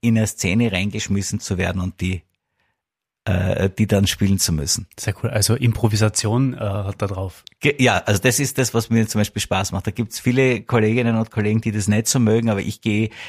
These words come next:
Speaker 1: in manchen Figuren auch ins Publikum und mache im Publikum mit den Figuren das, was mir gerade einfällt.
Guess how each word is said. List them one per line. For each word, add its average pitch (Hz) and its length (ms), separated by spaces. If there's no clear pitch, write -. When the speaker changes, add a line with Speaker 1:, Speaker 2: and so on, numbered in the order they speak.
Speaker 1:
in 117 200
manchen 110 320
Figuren 110 360
auch 110 120
ins 107 160
Publikum 110 600
und - 400
mache 101 300
im 95 80
Publikum 95 600
mit 117 420
den 107 160
Figuren 104 600
das, 104 180
was - 160
mir 104 80
gerade 92 240
einfällt. - 380